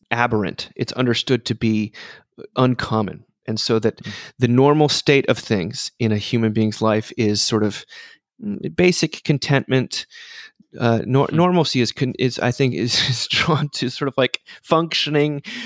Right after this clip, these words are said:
Speaker 1: well and, uh, you know, maybe not euphorically happy, but certainly doing okay. And
Speaker 2: Mm-hmm.
Speaker 1: therefore, any kind of need or grief or loss or simply, uh,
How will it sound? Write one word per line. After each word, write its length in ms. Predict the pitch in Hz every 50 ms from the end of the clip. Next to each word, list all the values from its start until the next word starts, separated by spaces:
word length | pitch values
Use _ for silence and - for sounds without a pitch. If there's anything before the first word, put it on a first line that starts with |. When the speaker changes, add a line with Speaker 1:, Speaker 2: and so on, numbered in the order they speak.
| 220 214 175 -
Speaker 1:
well 800 | - 110 117 131 135 131 135 135 135 131 131 131 131 135 131 - -
and, 480 | - 120 120 117 120 117 113 113 110 - - -
uh, 440 | - 110 110 107 107 104 101 101 107 - - -
you 100 | 240 226
know, 100 | 220 202
maybe 240 | 196 196 190 185 180
not 200 | 160 143 135 - - _ _ _ _ _ _ _ _ _ - - - -
euphorically 840 | - 107 139 139 135 123 - - 151 151 147 139 135 - - 127 117
happy, 480 | - - - 151 143 - - 127 117 117
but 260 | 117 - 113 101 - - - - - - - - -
certainly 340 | - - 220 170 165 151 131
doing 320 | 120 135 143 143 135 131
okay. 600 | 123 113 - - - 113 101 92 87 98 110 - _ - - - - - _ _ _
And 420 | 131 131 131 127 127 127 127 123 113
Speaker 2:
Mm-hmm. 280 | - - - - - 131
Speaker 1:
therefore, 680 | 131 143 143 143 139 - - - 135 131 127 123 120 120 -
any 220 | - 135 147 147
kind 260 | - - - 131 123
of 100 | 120 113
need 640 | 120 117 117 120 127 123 127 127 127 127 131 127 120 120 -
or 200 | - 113 107 107
grief 880 | 107 107 110 113 110 113 120 127 131 131 127 - - - - - - - _ -
or 400 | 123 113 110 107 104 104 101 - - - - - - - - - - -
loss 840 | - 78 117 127 135 135 131 135 135 131 127 131 127 - - -
or 180 | - - 117 107
simply, 720 | - - - 123 110 - - 117 110 101 101 98 76 - -
uh, 200 | - 101 98 -